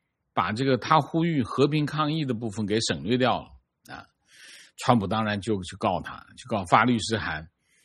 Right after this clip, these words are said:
律师函自，B B C收到律师函，马上就向川普道歉，并且承认剪辑造成了错误印象，啊，但是呢，B B C说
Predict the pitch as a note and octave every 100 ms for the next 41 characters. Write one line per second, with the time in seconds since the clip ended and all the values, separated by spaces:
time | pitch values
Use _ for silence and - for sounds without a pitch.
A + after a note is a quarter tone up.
0 | _ - E3 C3+ D3 C3 C3 - C#3 A2+
1 | - - - G#2+ D3+ D3 B2+ C#3 - C#3+
2 | C#3+ C3+ B2+ A2 A2 G#2+ G#2 D#2+ - C#3+
3 | B2 A2+ A#2 G2 - A#2+ F#2 F#2+ F#2 B2+
4 | A2 - _ _ _ _ _ - C3+ A#2
5 | F2+ G2 F2+ C3 C#3+ - - - E2+ D#2
6 | F#2+ G#2 C3 G#2+ G#2+ A2 G2+ - B2+ G#2+
7 | A#2 G#2+ C3+ G#2+ - _ _ _ _ -
8 | A#2+ - _ _ - F#3+ D#3 D#3+ C#3 D#3
9 | D3+ C#3 C#3+ C#3+ D3 -